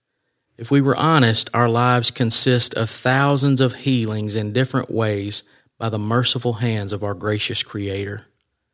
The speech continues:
The most important healing that can happen to our entire being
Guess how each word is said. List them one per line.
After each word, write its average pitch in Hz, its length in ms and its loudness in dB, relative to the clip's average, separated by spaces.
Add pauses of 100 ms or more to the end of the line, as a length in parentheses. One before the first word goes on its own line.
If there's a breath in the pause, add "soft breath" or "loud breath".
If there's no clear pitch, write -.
(800)
The 120 80 -4
most 151 260 6
important 151 500 4
healing 113 420 0
that 113 180 -2
can 123 140 0
happen 110 520 -2 (420)
to 117 160 2
our 117 200 4
entire 143 460 2
being 107 480 -2